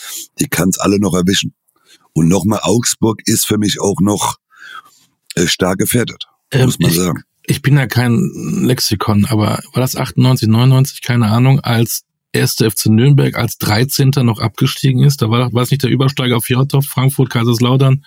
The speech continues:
Speaker 2: fünf eins und Nürnberg, äh, der berühmte,
Speaker 1: Ja.
Speaker 2: der berühmte Günther Koch am Radio, äh, Nürnberg am Abgrund.
Speaker 1: Da ging's ums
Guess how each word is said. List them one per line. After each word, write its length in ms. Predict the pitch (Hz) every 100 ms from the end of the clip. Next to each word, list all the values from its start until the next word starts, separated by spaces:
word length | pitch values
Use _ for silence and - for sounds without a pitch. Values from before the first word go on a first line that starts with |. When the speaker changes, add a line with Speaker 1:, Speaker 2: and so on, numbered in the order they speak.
| - - - -
Speaker 2:
fünf 440 | - 135 120 -
eins 400 | 117 131 139 -
und 240 | - 123
Nürnberg, 580 | 110 127 135 131 135 135 - _ _ _ _ _ _ _ _ _
äh, 340 | - 120 117 113
der 140 | 117
berühmte, 420 | 113 120 135 139
Speaker 1:
Ja. 140 | 139 -
Speaker 2:
der 100 | 120
berühmte 560 | 120 120 135 139 135
Günther 320 | 117 131 135 123
Koch 240 | 139 139
am 180 | 123 120
Radio, 640 | 113 120 131 127 127 123 -
äh, 180 | - 98
Nürnberg 460 | 107 123 139 135 -
am 120 | 110
Abgrund. 800 | - 139 - 147 156 - - - _ _ _ _ _ - - - -
Speaker 1:
Da 140 | - 78
ging's 280 | - 95 98
ums 320 | 98 78